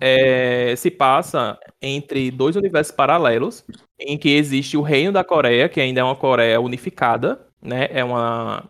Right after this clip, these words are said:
monarquia constitucional. E existe a República da Coreia, que hoje em dia é separado, né? Coreia do Sul, Coreia do Norte. E, enfim, né? É nesse universo que, tipo assim, leva essa parte de, de, de, como é que é o nome? Astrofísica, né? Dessa coisa de universo paralelo, não sei o que lá.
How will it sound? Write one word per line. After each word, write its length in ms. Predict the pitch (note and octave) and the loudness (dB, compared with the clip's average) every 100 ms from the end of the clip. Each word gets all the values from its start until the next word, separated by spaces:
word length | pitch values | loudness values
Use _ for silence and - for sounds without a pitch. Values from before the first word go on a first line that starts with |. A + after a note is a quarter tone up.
| _ _ | _ _
monarquia 460 | B2 B2 B2+ - B2+ | -4 -2 -2 0 -2
constitucional. 880 | C3+ C#3 - A#2 C#3 E3 A2+ A#2+ - _ - | -2 -10 -10 -8 -4 0 0 0 -4 _ -2
E 100 | D#3+ | 0
existe 320 | E3+ D3 E3+ | 2 -2 0
a 40 | |
República 440 | E3 E3 D3+ F3 F#3+ | 0 0 -2 -2 -2
da 100 | F#3+ | 0
Coreia, 360 | G#3 F#3+ D3 | 2 4 4
que 100 | F3+ | 2
hoje 100 | E3 | -2
em 20 | D3+ | -2
dia 80 | D#3+ | -2
é 20 | |
separado, 500 | F3+ G3 A3+ A#2 A2+ | -2 0 2 2 0
né? 120 | B2 | -6
Coreia 260 | - B2+ A#2+ | -4 -4 -4
do 60 | |
Sul, 180 | - G#3+ | -8 -4
Coreia 200 | G#3 F#3+ | -2 -2
do 80 | G#3 | -2
Norte. 400 | A#3 A#2 A#2 - _ _ | -2 -2 -2 -16 _ _
E, 380 | D#3+ G#3 B3 A#3+ | 0 2 2 0
enfim, 520 | G#3 B3 A3+ C#3+ B2+ _ _ | 0 0 0 -2 -4 _ _
né? 280 | - C3 D3 - | -4 0 0 2
É 200 | C#3+ D3+ | 2 2
nesse 280 | D3 F3 | 2 0
universo 560 | A3+ A#3 G#3 C3+ C3 - | -2 -4 0 2 2 0
que, 80 | F3+ | -8
tipo 160 | E3 | -6
assim, 240 | D#3+ - C3 | -6 -4 -2
leva 340 | B2+ B2+ G3 | 2 2 2
essa 160 | F#3+ D#3+ | 0 -2
parte 320 | - D#3 B2+ | 0 -2 -2
de, 440 | B2 A#2+ B2 A#2+ - | -6 -4 -2 -4 -8
de, 680 | A#2 A#2+ A#2 A2+ A2+ - - _ | -10 -8 -6 -8 -8 -10 -14 _
de, 240 | - A#2+ A#2 | -8 -4 -4
como 220 | - C3+ | -2 -2
é 40 | |
que 80 | D3 | 0
é 40 | D#3+ | 0
o 20 | |
nome? 240 | E3+ D#3 | 0 0
Astrofísica, 720 | A#2+ - C#3+ - C3+ F#3+ G#3 C3+ | 0 0 -4 0 0 0 0 0
né? 160 | A#2+ | 0
Dessa 200 | D3 C#3+ | 0 -2
coisa 240 | B2 A#2+ A#2 | -2 0 0
de 200 | B2 A#2+ | 0 0
universo 360 | A#2 A#2+ A2+ - | 0 0 -2 0
paralelo, 560 | B2 B2+ C#3 A#2+ D3 | 2 2 4 4 4
não 100 | F3+ | 0
sei 100 | D3+ | -2
o 40 | C#3 | 0
que 100 | C#3+ | 2
lá. 280 | A2+ A2+ | 4 2